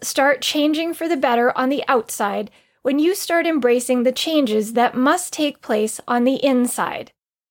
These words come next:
If you have any questions or comments on this episode, please leave them for me beneath the show notes on my website at training for optimal performance dot com forward slash zero one three, and I'll be happy to help you out.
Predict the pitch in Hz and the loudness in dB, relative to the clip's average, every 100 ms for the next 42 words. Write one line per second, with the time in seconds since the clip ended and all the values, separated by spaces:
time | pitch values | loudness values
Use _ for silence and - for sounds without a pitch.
0 | _ _ _ _ 247 247 262 220 - 285 | _ _ _ _ -2 0 0 0 0 0
1 | 330 339 294 - 302 285 285 - 277 277 | 0 0 0 2 2 2 -2 0 0 2
2 | 285 285 254 262 269 - 269 254 226 208 | 2 2 2 2 0 -4 -2 -2 -2 -4
3 | 202 - - _ - 330 359 302 339 339 | -6 -16 -20 _ -2 0 0 0 0 0
4 | 254 233 233 220 233 233 202 214 269 392 | 0 0 0 0 2 0 0 0 2 0
5 | - 370 - 294 247 247 240 - 226 233 | -4 -6 0 0 2 2 0 -2 -2 0
6 | 247 - 320 302 214 - 208 202 - _ | 0 0 0 2 0 -2 -4 -4 -6 _
7 | _ - 311 - 349 311 262 254 214 233 | _ -4 -4 -2 0 2 0 0 2 2
8 | 240 294 285 285 330 320 233 226 226 220 | 0 -2 0 0 -4 -2 0 0 -2 -2
9 | 208 240 330 - 254 240 240 240 _ 285 | 0 0 0 -2 0 0 0 -4 _ -2
10 | 311 294 - 240 233 240 - _ _ _ | 0 -2 -2 0 2 0 -6 _ _ _
11 | 220 214 262 262 254 220 220 220 226 339 | -12 -4 2 4 4 2 0 -2 -4 0
12 | 285 196 - _ _ 262 233 220 214 226 | 0 0 -10 _ _ -2 0 0 -2 -4
13 | - 370 302 226 220 254 - 240 247 220 | -2 0 2 0 0 -2 -4 0 0 0
14 | 165 - | -2 -12